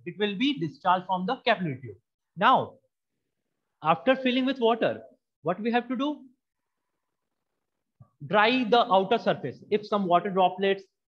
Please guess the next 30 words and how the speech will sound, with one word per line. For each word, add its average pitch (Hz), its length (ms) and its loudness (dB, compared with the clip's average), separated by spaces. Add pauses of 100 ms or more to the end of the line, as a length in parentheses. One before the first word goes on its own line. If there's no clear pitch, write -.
(140)
uh, 160 400 0
here 196 340 0 (1500)
in 196 120 -6
the 196 100 -2
surface, 202 460 -4
outer 185 220 2
surface 208 420 -4
of 185 180 0
this 208 140 -2
bottle, 180 400 0 (300)
so 233 100 -12
we 233 100 2
have 214 220 2
to 233 60 -4
wipe 180 320 2
out 214 340 2
with 185 140 -4
a 185 300 4 (120)
cotton 196 300 -2
cloth 190 300 0 (120)
or 180 100 2
dry 175 340 2
it, 202 160 0 (200)
because 202 400 -2 (300)
there 196 160 2
will 208 200 0
be 226 180 -2
no 226 200 2
error 214 360 2 (240)
in 226 160 -6